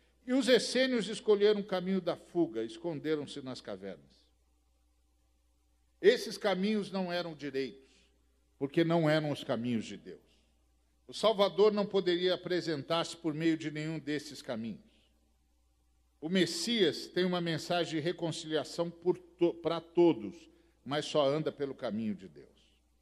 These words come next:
Voz do que clama no deserto,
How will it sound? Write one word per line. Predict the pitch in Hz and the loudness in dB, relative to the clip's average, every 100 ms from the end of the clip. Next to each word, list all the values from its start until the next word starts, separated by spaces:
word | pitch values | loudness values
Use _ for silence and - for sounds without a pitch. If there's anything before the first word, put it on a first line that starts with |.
| _ _ _ _ _ _ _ _ | _ _ _ _ _ _ _ _
Voz | 160 247 277 180 | 6 8 8 4
do | |
que | 196 180 | -4 -6
clama | - 185 185 170 | 0 2 2 0
no | 170 | -2
deserto, | 156 123 107 135 135 - - | 0 -2 -2 -2 -2 -4 -16